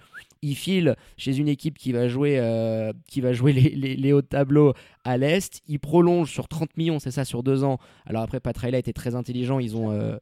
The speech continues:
le, le Heat a une, euh, a une, euh, team option pour la deuxième année, donc enfin, c'est, c'est tout gagnant pour le Heat, hein. Tu, tu te renforces dans l'immédiat,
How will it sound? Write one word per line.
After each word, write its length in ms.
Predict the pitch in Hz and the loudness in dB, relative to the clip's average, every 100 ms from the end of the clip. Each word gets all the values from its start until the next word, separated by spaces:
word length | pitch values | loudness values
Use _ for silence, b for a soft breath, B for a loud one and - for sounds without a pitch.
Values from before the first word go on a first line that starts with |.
| _ | _
le, 140 | 117 117 | -6 -4
le 220 | 123 117 | -4 -4
Heat 180 | 147 - | -4 -2
a 60 | |
une, 180 | 113 117 | -2 -2
euh, 180 | 107 104 104 B B B B | -4 -4 -8 B B B B
a 100 | 131 | -4
une, 200 | 123 127 | -2 0
euh, 460 | 113 110 107 101 98 | -2 -2 -2 -4 -8
team 200 | - 127 | -6 -2
option 440 | 123 - - 139 120 b b | 0 0 0 0 0 b b
pour 140 | - | -4
la 100 | 117 | -2
deuxième 320 | 113 113 117 113 | 0 -2 -2 -2
année, 240 | 110 180 | -2 -2
donc 220 | 156 110 | -2 -6
enfin, 160 | 101 98 | -8 -10
c'est, 140 | - | -12
c'est 140 | - 110 | -12 -6
tout 140 | - | 0
gagnant 300 | 180 180 226 | 0 2 0
pour 160 | 160 135 | -2 -2
le 80 | 117 | -2
Heat, 160 | 107 | -6
hein. 380 | 110 113 104 104 | -8 -6 -6 -8
Tu, 160 | - 113 | -10 -12
tu 120 | - | -8
te 80 | 127 | -2
renforces 480 | 127 135 165 165 156 | -2 0 -2 -2 -2
dans 120 | 143 | -2
l'immédiat, 600 | 135 135 123 131 147 196 | -4 -2 -2 -2 -2 -2